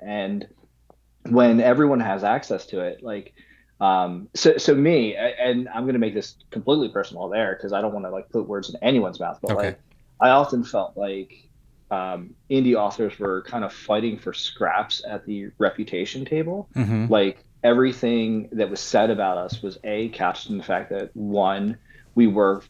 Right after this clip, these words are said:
Speaker 1: first self-published. It was always, like, the self-publishing success story. Like, you didn't hear about the s-,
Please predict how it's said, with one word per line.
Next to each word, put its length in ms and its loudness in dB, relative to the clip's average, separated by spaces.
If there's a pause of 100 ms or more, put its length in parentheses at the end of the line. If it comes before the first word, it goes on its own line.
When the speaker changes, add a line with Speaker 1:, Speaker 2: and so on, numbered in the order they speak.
(260)
Speaker 1:
first 440 0
self-published. 760 -4 (420)
It 100 2
was 160 2
always, 300 2
like, 280 -2
the 60 -6
self-publishing 920 -4
success 560 -6
story. 400 -2
Like, 180 0
you 60 6
didn't 180 4
hear 160 2
about 180 -4
the 60 -20
s-, 160 -16